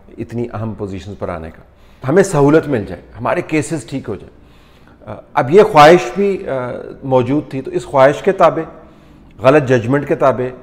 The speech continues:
आपने छलांग लगा दी, तो यानी आप सियासी, अ, दानिशमंदी के इम्तिहान में फ़ेल हो गए, तो नून लीग भी फ़ेल हो गई। इत्तेहादी जो साथ खड़े हैं वो इस तरह फ़ेल हो गए कि उनमें से भी किसी ने इनको कोई साहिब मशवरा नहीं दिया। तो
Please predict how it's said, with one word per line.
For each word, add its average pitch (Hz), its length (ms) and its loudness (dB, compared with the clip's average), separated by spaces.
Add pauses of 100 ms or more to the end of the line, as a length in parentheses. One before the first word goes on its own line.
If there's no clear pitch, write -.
(420)
आपने 131 320 4
छलांग 113 340 -4
लगा 107 260 -2
दी, 104 180 -10 (380)
तो 143 60 -8
यानी 170 200 2
आप 151 320 2
सियासी, 160 920 0 (180)
अ, 117 160 -6
दानिशमंदी 131 800 0
के 156 120 -4
इम्तिहान 120 320 -4
में 110 120 -6
फ़ेल 104 240 -6
हो 90 100 -8
गए, 76 140 -18 (1120)
तो 107 60 -10
नून 127 200 0
लीग 156 100 0
भी 147 120 -4
फ़ेल 143 240 -4
हो 123 60 0
गई। 113 100 -8
इत्तेहादी 117 400 -2
जो 170 120 2
साथ 156 240 2
खड़े 175 280 0
हैं 175 220 -2 (260)
वो 175 60 -4
इस 175 100 -8
तरह 190 120 4
फ़ेल 185 280 0
हो 156 140 4
गए 180 120 0
कि 180 100 0
उनमें 175 360 0
से 190 140 -2
भी 208 120 -4
किसी 185 260 -6
ने 185 120 2
इनको 170 200 -2
कोई 170 160 -2
साहिब 143 320 -4
मशवरा 131 320 -4
नहीं 131 160 -4
दिया। 104 200 -10 (760)
तो 190 360 0